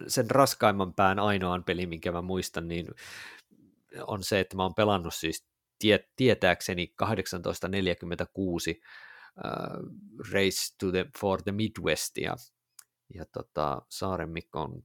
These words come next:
peli muistaakseni se oli, tai ainakin hänen mukanaan tuoma. Tää ei ymmärtääkseni ole sieltä raskaimmasta päästä, kahdeksantoista X X:ää, ja, ja se oli ihan silleen niinku tällai nyypällekin ihan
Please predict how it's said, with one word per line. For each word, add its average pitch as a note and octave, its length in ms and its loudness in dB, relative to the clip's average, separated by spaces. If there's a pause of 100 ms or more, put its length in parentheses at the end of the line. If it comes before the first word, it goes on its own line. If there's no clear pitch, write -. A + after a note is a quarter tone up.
(100)
peli E2+ 320 -4
muistaakseni D#2+ 580 -10
se - 160 -8
oli, E2+ 280 -2 (100)
tai E2 120 -12
ainakin E2 280 -14
hänen E2 200 -12 (580)
mukanaan E2+ 440 -8
tuoma. F#2 300 -2 (460)
Tää E3 260 4
ei C#3 320 4
ymmärtääkseni A#2+ 600 0
ole A2 240 2
sieltä F2 340 0
raskaimmasta - 720 -2
päästä, - 320 -10 (280)
kahdeksantoista E2 720 -8
X - 120 -12 (160)
X:ää, - 280 -8
ja, F2+ 80 -6 (460)
ja - 60 -6
se G#2+ 100 0
oli G2+ 180 2
ihan G#2 220 0
silleen F2 340 -2
niinku E2 220 -6
tällai E2 520 -2
nyypällekin F2+ 760 -2
ihan D#2 260 -6